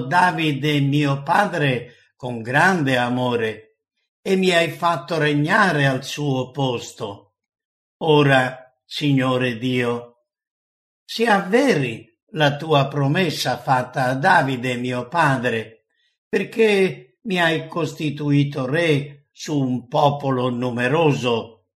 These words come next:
come la polvere della terra. Ora concedimi saggezza e scienza, perché io possa guidare questo popolo,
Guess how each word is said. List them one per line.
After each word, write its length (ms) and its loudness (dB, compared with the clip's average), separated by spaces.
come 300 -4
la 200 -4
polvere 580 -4
della 340 -6
terra. 680 0
Ora 640 2
concedimi 920 -4
saggezza 840 -8
e 60 -6
scienza, 1080 -4
perché 320 -4
io 400 0
possa 440 0
guidare 600 -2
questo 540 -6
popolo, 800 -8